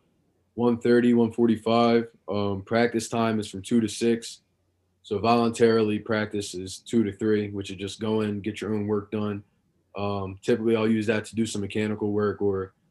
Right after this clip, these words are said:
go over and see the trainers, just get a little bit of prep done before practice, whether it's a bullpen or just a long toss day, something of that nature. So we'll be at practice usually from, like I said, two to six. Get out of practice, go grab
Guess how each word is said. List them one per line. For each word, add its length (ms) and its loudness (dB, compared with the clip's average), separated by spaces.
go 140 6
over 140 4
and 80 0
see 140 -2
the 120 -4
trainers, 580 0
just 220 -12
get 100 -2
a 60 0
little 180 0
bit 80 -2
of 80 -6
prep 260 -4
done 200 -4
before 280 -2
practice, 540 -4
whether 180 -2
it's 100 -8
a 40 -8
bullpen 500 -6
or 120 -6
just 260 -8
a 100 -4
long 320 -8
toss 300 -8
day, 320 -4
something 320 -2
of 80 0
that 220 -2
nature. 520 -2
So 140 -6
we'll 100 0
be 140 6
at 100 0
practice 440 0
usually 320 0
from, 260 -6
like 140 -2
I 80 -4
said, 280 -2
two 160 0
to 80 -2
six. 520 -2
Get 80 2
out 160 6
of 80 2
practice, 640 2
go 100 2
grab 340 2